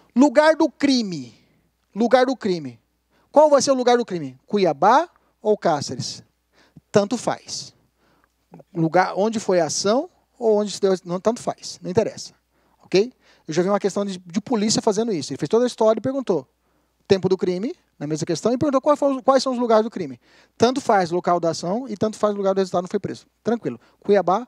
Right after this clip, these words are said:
ou Cáceres. Lugar do crime, pra essa teoria, é só pra isso. Pra medir esses crimes à distância. Porque a competência de, pra quem vai julgar,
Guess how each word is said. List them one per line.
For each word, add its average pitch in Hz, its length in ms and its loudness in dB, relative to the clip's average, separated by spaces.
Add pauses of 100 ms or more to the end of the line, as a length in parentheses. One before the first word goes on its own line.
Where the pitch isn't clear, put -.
ou 208 100 -4
Cáceres. - 540 -14 (400)
Lugar 311 280 4
do 285 80 -2
crime, 285 440 -2 (120)
pra 254 160 2
essa 233 180 0
teoria, 240 360 2
é 262 40 2
só - 160 -2
pra 381 180 0
isso. 165 380 -8 (720)
Pra 208 120 2
medir 220 260 0
esses 240 180 -2
crimes 254 240 -4
à 240 60 6
distância. 214 540 -4 (160)
Porque 190 220 2
a 277 80 4
competência 277 920 0
de, - 80 -20
pra 190 120 0
quem 254 160 -2
vai 240 120 2
julgar, 185 440 2